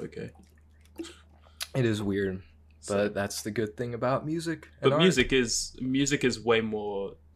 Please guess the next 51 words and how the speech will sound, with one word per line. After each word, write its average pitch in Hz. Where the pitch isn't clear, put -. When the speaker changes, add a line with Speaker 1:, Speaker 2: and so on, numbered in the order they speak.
Speaker 1:
like, 107
subjective 98
than 104
Speaker 2:
It 131
is. 98
Speaker 1:
movies, 98
I 104
Speaker 2:
I, 117
Speaker 1:
think, 113
Speaker 2:
I 110
Speaker 1:
as 104
Speaker 2:
totally 110
Speaker 1:
well. 98
Speaker 2:
agree. 95
I've 104
always 101
said 101
Speaker 1:
Like, 104
Speaker 2:
that -
Speaker 1:
it 123
Speaker 2:
too. 117
Speaker 1:
is, 104
yeah, 123
it 101
is 123
definitely 113
about 101
what 101
you 104
get 104
out 101
of 107
it -
personally, 101
Speaker 2:
Yeah. 95
Speaker 1:
and 104
if -
people 113
get 98
something -
out 98
of 98
it, -
then 104
that's 98
fine. 101
Speaker 2:
Mm-hmm. 104
Um, 101
<clears throat> 165
but 123
yeah, 101